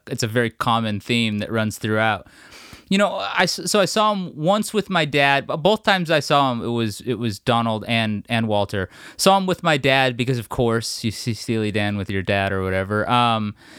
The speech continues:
and then I saw him with my wife Becky. We saw him at the,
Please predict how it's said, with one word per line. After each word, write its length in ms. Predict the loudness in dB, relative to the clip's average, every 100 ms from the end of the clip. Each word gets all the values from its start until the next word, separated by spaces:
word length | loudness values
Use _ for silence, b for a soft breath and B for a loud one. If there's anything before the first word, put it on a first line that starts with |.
| B B
and 160 | 4
then 120 | 4
I 80 | 4
saw 360 | 2 2 2 0
him 240 | -4 -8 -8
with 320 | -2 -2 2
my 140 | 2
wife 260 | 2 0 0
Becky. 440 | -2 -2 -2 -4 -2
We 140 | -2
saw 220 | 2 2
him 40 | 2
at 120 |
the, 120 | -4